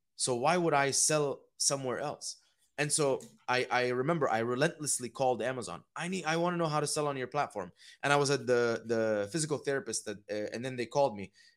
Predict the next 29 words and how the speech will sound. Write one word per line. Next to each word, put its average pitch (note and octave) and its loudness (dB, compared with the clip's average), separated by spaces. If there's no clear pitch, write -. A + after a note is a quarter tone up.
and B2 -2
I, A2+ 0
I, A2 0
I'm G#2+ -6
like, A2+ -4
"Hello." C#3+ 0
They're B2+ 2
like, A#2+ 0
"Hey, E3 0
this D3+ 0
is D3 -2
Amazon. D3 0
Like, B2+ 0
we B2+ -4
got D3 4
your C#3 4
inquiry. C#3+ 0
Do B2 -4
you C3+ 2
wanna C#3+ 4
sell C#3+ 4
on C3+ 0
Amazon?" C#3 -2
I A2 -4
said, A2 -6
"Yeah, B2 4
I A#2+ 2
wanna A#2+ -4
sell." A#2+ -6